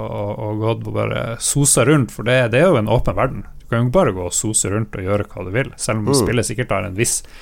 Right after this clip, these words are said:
Speaker 1: formening om hvor det vil at du skal fære, men du kan gjøre hva du vil, og så har jeg skjønt, jeg har ikke fullført det, men, eh, så lenge du har bevis nok, eller samler inn noe bevis, så kan du anklage hvem som helst for, for drapet, og så blir det kanskje en rettssak eller et eller annet, jeg vet ikke.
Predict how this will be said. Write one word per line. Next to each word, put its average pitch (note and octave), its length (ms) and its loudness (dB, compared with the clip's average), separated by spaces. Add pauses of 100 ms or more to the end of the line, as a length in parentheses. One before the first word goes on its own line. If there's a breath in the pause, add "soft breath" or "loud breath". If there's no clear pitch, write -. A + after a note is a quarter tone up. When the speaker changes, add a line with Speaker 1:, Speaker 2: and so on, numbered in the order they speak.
(380 loud breath)
Speaker 1:
formening B2 480 4
om G#2 160 0
hvor C3+ 180 4
det A#2 140 2
vil B2+ 220 4
at F#2 100 -2
du - 60 -4
skal - 160 -4
fære, C3+ 260 4
men A2+ 160 -2
du C3 80 -2
kan A3 160 2
gjøre G#3+ 220 4
hva F3 100 6
du D#3+ 80 6
vil, F#3+ 260 4
og C#3+ 100 2
så D#3+ 180 2
har C#3 420 6
jeg C3 140 2
skjønt, F3 180 2
jeg A2+ 140 4
har D3+ 80 4
ikke - 100 -8 (240)
fullført F3 380 0
det, F3 100 0
men, D3 220 0
eh, C3+ 260 0 (380 loud breath)
så - 160 0
lenge D#3+ 180 8
du D3 80 6
har D#3 160 8
bevis C#3 400 4
nok, G#3+ 300 2 (140)
eller C#3 760 0
samler D3 380 2
inn C#3 80 4
noe D#3+ 100 2
bevis, F3 300 6
så - 80 -2
kan D#3+ 100 4
du D3 60 2
anklage C3 420 4
hvem C3 160 0
som A2 220 0
helst B2+ 180 -2
for, G#2 300 0 (480)
for B2 100 -2
drapet, D3+ 380 2
og G#2 80 2
så B2+ 100 -2
blir A#2 160 2
det G#2 80 0
kanskje G#2 300 0
en F#2 80 -2
rettssak G2+ 440 -2
eller - 220 -6
et - 140 -8
eller A#2+ 80 -4
annet, A#2 160 -6
jeg B2 80 2
vet B2 160 -6
ikke. B2+ 120 -8